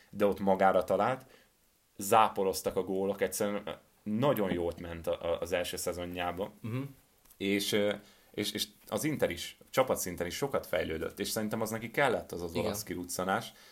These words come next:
Speaker 1: mert, ö, mert, mert ott talált úgy igazán magára.
Speaker 2: Aha.
Speaker 1: És most visszatért a Premier League-be, és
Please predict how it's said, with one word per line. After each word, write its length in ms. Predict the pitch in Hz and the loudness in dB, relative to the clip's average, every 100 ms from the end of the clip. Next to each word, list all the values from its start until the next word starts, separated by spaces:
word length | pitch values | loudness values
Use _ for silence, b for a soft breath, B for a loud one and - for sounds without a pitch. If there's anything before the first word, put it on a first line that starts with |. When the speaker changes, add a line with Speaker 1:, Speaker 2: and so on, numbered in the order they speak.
| B B B - | B B B -6
Speaker 1:
mert, 480 | 101 104 101 - | 0 2 2 2
ö, 320 | 107 104 101 - - | 2 4 4 0 -6
mert, 260 | 110 110 - | -4 -2 -2
mert 180 | 107 - | -2 0
ott 240 | 123 123 | -2 0
talált 360 | 95 85 85 87 | 0 2 -2 -6
úgy 100 | 87 | -4
igazán 360 | 87 82 85 | -2 -2 -4
magára. 500 | 85 82 - - - - | -6 -6 -4 -6 -8 -12
Speaker 2:
Aha. 140 | 101 110 | -6 -4
Speaker 1:
És 100 | 117 | 0
most 200 | 120 - | 0 -2
visszatért 480 | 202 - - 85 98 | -4 -2 -2 -4 -6
a 40 | |
Premier 400 | 98 98 98 104 | -6 -4 -2 -2
League-be, 420 | 107 107 113 117 _ | -2 -2 -4 -4 _
és 200 | 107 | -12